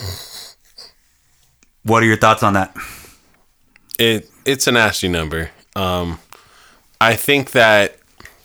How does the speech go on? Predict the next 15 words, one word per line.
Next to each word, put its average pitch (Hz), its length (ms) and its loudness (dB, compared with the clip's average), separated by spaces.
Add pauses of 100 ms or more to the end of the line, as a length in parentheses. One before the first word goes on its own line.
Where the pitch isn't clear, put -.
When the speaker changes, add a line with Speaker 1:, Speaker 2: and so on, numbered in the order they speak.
(680)
Speaker 2:
so 107 380 4
I 127 100 4
want 156 260 0
you 135 80 0
to 117 120 0
take 98 220 -2
this 95 200 -2
perspective 85 520 -6
here, 80 180 -6
right? 78 260 -6 (1800)
Imagine 104 640 0 (520)
you 120 200 0
started 131 340 4
watching 104 400 2
tennis 92 760 -2